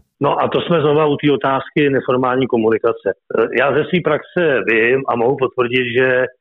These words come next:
mě neformální komunikace se správcem daně z principu jako nevadí, protože, eh, mnohdy je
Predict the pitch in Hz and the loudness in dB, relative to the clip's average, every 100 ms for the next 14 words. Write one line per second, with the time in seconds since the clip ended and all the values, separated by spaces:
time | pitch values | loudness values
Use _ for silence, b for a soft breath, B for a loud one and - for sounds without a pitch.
0 | _ _ 120 123 123 135 127 131 131 127 | _ _ -2 0 0 0 0 0 -2 0
1 | 123 123 120 127 - 131 123 131 123 - | 0 0 0 -2 0 -2 -2 -2 -4 -2
2 | 135 127 131 139 135 123 107 - _ _ | 0 2 2 2 2 0 0 -4 _ _
3 | _ - - - 131 - 123 151 135 160 | _ -16 -6 -2 0 0 0 0 0 0
4 | 135 117 117 117 120 135 143 _ _ B | 0 0 0 0 0 0 -2 _ _ B
5 | B B 113 127 120 139 135 127 113 107 | B B -4 0 2 2 2 2 0 2
6 | 110 113 120 131 135 135 | 0 2 2 2 2 2